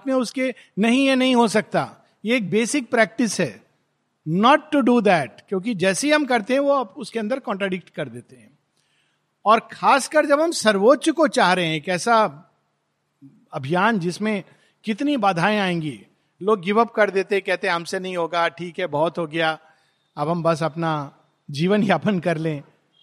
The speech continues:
तो यहां पर our longings, hopes and longings that bear the body of his destiny, वो जो रथ है भाग्य का, वो कहां जा रहा है, चक्के कहां जा रहे हैं, हमारे ही आशाओं के अनुसार वो जा रहे हैं।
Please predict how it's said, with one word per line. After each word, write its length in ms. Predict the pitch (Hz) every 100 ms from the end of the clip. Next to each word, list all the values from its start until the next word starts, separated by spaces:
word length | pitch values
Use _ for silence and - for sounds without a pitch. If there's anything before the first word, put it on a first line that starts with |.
| _ _ _ 208
तो 60 |
यहां 320 | 180 175 220
पर 460 | 247 285 311 247 _ _ -
our 220 | 180 262
longings, 640 | 262 175 185 226 226 165 123
hopes 540 | - - 226 - -
and 120 | 233
longings 540 | 208 175 190 185 131 113 - _ _ _ _ _ _ _ - 175
that 260 | 262 175 180
bear 300 | 220 294 294
the 160 | 294 170
body 380 | 180 208 269 285
of 20 | 226
his 160 | 269 190
destiny, 520 | 208 - 220 202 131 - _ _ _ _ _ _ -
वो 340 | 165 180 170 _ _ _ _ _ _ _
जो 180 | 147 170
रथ 180 | 165 214 190
है 400 | 175 196 247 120
भाग्य 320 | 131 175 226
का, 340 | 196 156 - - _ _ _ -
वो 60 | 165
कहां 360 | - 170 240
जा 180 | 220 220
रहा 120 | 233
है, 120 | 254
चक्के 360 | - 202 - 240
कहां 300 | 220 190 233
जा 120 | 233
रहे 180 | 233 285
हैं, 180 | 294 - _ _ _
हमारे 340 | 170 180 196 220
ही 200 | 240 277
आशाओं 540 | 185 190 - 190 220
के 100 | 214
अनुसार 400 | 202 190 180 180
वो 100 | 180
जा 180 | 156 139
रहे 140 | 127
हैं। 120 | 147